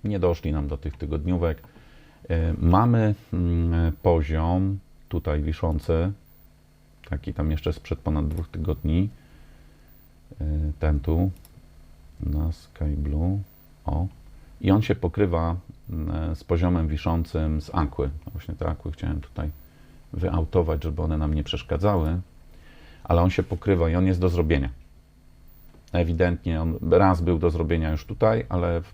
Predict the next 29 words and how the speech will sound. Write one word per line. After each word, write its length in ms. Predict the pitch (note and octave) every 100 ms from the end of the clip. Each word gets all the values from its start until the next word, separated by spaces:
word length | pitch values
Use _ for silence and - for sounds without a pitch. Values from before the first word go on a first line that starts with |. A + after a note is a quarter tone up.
| -
ponieważ 340 | - E2+ D#2+ -
ciągną 300 | F2+ F2 D#2+
się 120 | D2+
dalej, 380 | E2 F#2 F2+ F2+ - - - - - F2+
e, 320 | E2 E2 D#2+
ten 200 | G2+ G2
poziom 380 | F#2 F2+ E2+ D#2+
na 80 |
Australijczyku 760 | D#2+ D#2+ F2 D#2+ D#2 F2 - E2+
wynikający 560 | D#2+ D2+ D#2+ D#2+ - D#2+
z 80 | -
Aquy, 440 | F#2+ - G2 G2+ - -
czyli 220 | F2+ E2
to 120 | E2+
jest 160 | D#2 -
mniej 220 | E2 E2
więcej 300 | D#2+ E2 D#2
dolna 320 | E2 E2 D2+
krawędź 440 | E2 E2 D#2+ D2+
z 60 | -
tego 200 | E2 D2+
tygodnia 580 | - D#2 D#2 D2+ D2 D2+
redów, 440 | F#2 F#2+ F#2 - - - - - -
e, 500 | - D#2+ D#2 D#2+ D#2+ D#2+ - - D2
jest 280 | F#2 F2+ -
jak 160 | D2+
najbardziej 380 | D#2 D2 D#2 D2+
do 100 | D#2+
zrobienia. 400 | D#2 D#2 D2+